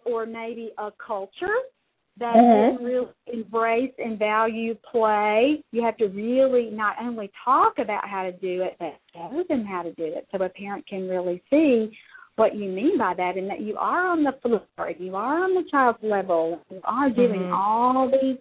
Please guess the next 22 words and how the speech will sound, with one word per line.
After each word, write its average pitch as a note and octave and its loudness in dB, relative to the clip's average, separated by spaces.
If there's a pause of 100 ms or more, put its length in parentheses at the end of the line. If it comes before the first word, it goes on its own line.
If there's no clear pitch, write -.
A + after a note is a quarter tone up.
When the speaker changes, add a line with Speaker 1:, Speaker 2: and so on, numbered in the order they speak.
Speaker 1:
strategies. G3+ -2 (420)
And A3+ -2
so B3+ 6
many B3+ 0
times G#3+ -6 (180)
I G3 -4
think G#3 -12 (140)
we G#3 -2
just, G3+ -2 (180)
as F#3+ -4 (180)
therapists, A3 -2
and F#3+ -6 (280)
especially C#4+ 4
in C4+ 4
those C4+ 4 (160)
states D4+ 2 (120)
where G#3+ 2
they're G3 -2
pushing G#3+ -2 (320)
a - -20
coaching A3 0
model, G#3+ 2